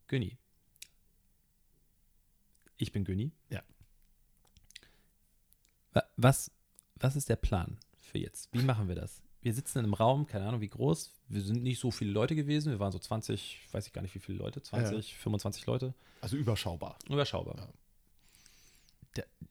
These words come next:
Speaker 1: der Flipchart stand vorne und wir hatten Beamer.
Speaker 2: Mhm.
Speaker 1: Und ich wollte zu hundert Prozent einfach kein Rollenspiel mitmachen müssen,
Speaker 2: Ja.
Speaker 1: keine dummen Fragen beantworten, auch so, so wollte nicht sagen müssen, dass ich ja nicht,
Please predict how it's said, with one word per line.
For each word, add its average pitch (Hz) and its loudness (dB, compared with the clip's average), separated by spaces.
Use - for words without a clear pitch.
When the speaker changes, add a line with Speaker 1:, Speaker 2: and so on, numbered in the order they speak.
Speaker 1:
der - -16
Flipchart 156 4
stand 147 2
vorne 147 6
und - 0
wir 95 2
hatten 92 -2
Beamer. 151 4
Speaker 2:
Mhm. 127 2
Speaker 1:
Und - -4
ich - -8
wollte 135 6
zu - -2
hundert 160 6
Prozent 95 -2
einfach 117 2
kein 110 2
Rollenspiel 147 4
mitmachen 160 2
müssen, 170 0
Speaker 2:
Ja. 92 -2
Speaker 1:
keine 127 6
dummen 131 6
Fragen 135 6
beantworten, 143 2
auch 113 2
so, - 4
so 113 4
wollte - 6
nicht - 0
sagen 120 4
müssen, 110 0
dass 107 0
ich - -4
ja 113 2
nicht, 117 -2